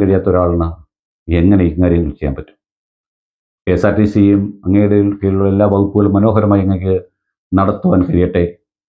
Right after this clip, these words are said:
എന്ന് മാത്രമേ ഇത്തരുണത്തിൽ പറയാനുള്ളൂ. ഈ നടപടി മനുഷ്യത്വരഹിതവും തെറ്റായതുമാണ്. അത് പിൻവലിക്കേണ്ടതാണ്. പിൻവലിച്ച് ഈ പൊതുമേഖലാ നിലയിലുള്ള പൊതുഗതാഗത സംവിധാനത്തെ മെച്ചപ്പെടുത്തുവാൻ അങ്ങ്, ഏഹ്, ഞങ്ങളോടൊപ്പം നിൽക്കും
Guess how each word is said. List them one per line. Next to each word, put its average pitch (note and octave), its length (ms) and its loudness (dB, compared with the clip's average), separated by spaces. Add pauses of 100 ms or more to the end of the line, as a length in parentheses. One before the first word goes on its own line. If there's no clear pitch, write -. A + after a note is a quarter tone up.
എന്ന് F2 200 0
മാത്രമേ F2+ 280 0
ഇത്തരുണത്തിൽ E2 500 -2
പറയാനുള്ളൂ. E2 440 0 (420)
ഈ F#2 80 2 (120)
നടപടി E2+ 340 2 (280)
മനുഷ്യത്വരഹിതവും F2+ 840 0 (140)
തെറ്റായതുമാണ്. D#2+ 720 -2 (520)
അത് D#2+ 160 -2 (140)
പിൻവലിക്കേണ്ടതാണ്. D#2+ 840 0 (540)
പിൻവലിച്ച് F2 500 0 (640)
ഈ A#2 100 2 (600)
പൊതുമേഖലാ G2+ 520 2 (460)
നിലയിലുള്ള F2+ 360 2 (280)
പൊതുഗതാഗത G#2 580 0 (100)
സംവിധാനത്തെ F2+ 640 -2
മെച്ചപ്പെടുത്തുവാൻ E2+ 640 -4
അങ്ങ്, D#2+ 180 -4 (640)
ഏഹ്, E2+ 180 2 (100)
ഞങ്ങളോടൊപ്പം F2+ 520 2
നിൽക്കും F2 280 0